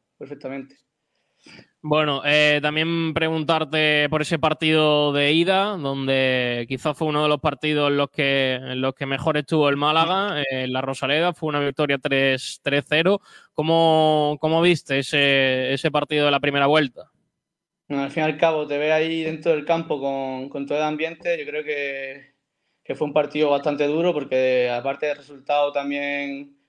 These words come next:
Speaker 1: físicamente no ganaban en todo y estaban físicamente muy bien.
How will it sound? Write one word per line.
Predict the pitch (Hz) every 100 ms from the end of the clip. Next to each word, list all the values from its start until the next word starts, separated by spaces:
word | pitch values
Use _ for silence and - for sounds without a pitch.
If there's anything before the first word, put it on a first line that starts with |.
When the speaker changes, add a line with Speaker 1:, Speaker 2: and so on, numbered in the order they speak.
| -
Speaker 1:
físicamente | 143 143 147 147 147
no | 143
ganaban | 143 143 139
en | 135 139
todo | 156 170
y | 160 143 131
estaban | 131 139 139 139
físicamente | 135 139 139 147
muy | 143 135
bien. | 135 131